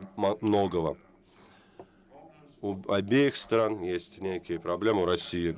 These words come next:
больше проблем, конечно, чем у Китая. Но и у Китая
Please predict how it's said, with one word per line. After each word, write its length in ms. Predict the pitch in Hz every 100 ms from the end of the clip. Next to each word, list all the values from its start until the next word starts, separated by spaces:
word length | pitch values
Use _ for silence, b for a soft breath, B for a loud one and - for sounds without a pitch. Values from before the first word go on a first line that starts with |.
| -
больше 400 | 98 127 135 -
проблем, 400 | 107 104 98 92
конечно, 480 | 90 90 95 - 87
чем 220 | - 87
у 40 | 87
Китая. 420 | 95 85 92 - B B B B
Но 160 | 95 104
и 220 | - 131
у 100 | 123
Китая 640 | - 156 147 117 85 78